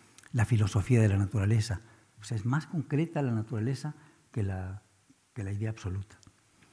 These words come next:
que va del espacio y el tiempo, figuras para Hegel abstractas y vacías, a la materia, la mecánica, la química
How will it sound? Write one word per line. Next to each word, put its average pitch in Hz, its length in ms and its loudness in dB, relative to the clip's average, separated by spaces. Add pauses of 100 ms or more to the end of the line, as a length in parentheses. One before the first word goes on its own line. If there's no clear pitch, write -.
(400)
que 135 100 6
va 160 300 6
del 120 140 6
espacio 139 420 4
y 131 60 10
el 113 160 6
tiempo, 156 480 6 (140)
figuras 151 480 8
para 131 200 6
Hegel 151 400 2 (220)
abstractas 139 640 0
y - 20 6
vacías, 175 540 2 (260)
a 113 100 0
la 107 100 6
materia, 147 540 4
la 131 120 2
mecánica, 143 600 4
la 104 180 0
química 170 500 4